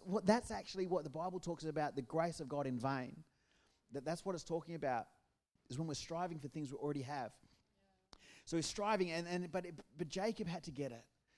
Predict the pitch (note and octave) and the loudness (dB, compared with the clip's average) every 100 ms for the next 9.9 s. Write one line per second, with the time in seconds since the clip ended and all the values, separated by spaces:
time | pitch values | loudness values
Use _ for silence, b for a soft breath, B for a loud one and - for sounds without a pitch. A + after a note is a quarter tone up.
0 | b - F3 G3+ G#3+ F3 D#3+ D#3+ C3 E3 | b 0 4 6 4 -2 -2 -4 0 2
1 | D#3 - C#3 C3 - _ _ _ - E3+ | 2 -2 -6 -6 -10 _ _ _ -6 -2
2 | E3+ C#3 D#3 D#3 - - - D#3+ C#3+ D3+ | -2 -4 -8 -10 -10 -14 -6 -4 -2 -2
3 | C#3 C3+ C#3 F2+ - - _ _ b b | 0 2 2 2 -6 -16 _ _ b b
4 | b b b b b - B2 C#3+ - F3 | b b b b b -4 -2 2 2 2
5 | - C#3+ D3 C3 B2 A#2 D3 F3 E3 - | 2 2 2 2 0 4 4 6 6 4
6 | - C#3 B2+ - - - - B2 E3 F3 | 2 2 2 -6 -16 -14 -2 0 2 2
7 | E3+ - C#3 - C#3 C#3 _ _ _ _ | -2 0 -2 -2 -10 -10 _ _ _ _
8 | _ _ _ b b _ A#2+ D#3+ F#3 E3+ | _ _ _ b b _ -4 -2 0 0
9 | C#3+ D#3+ D#3+ - C3+ C3+ - B2+ | 0 0 0 2 2 0 -4 -6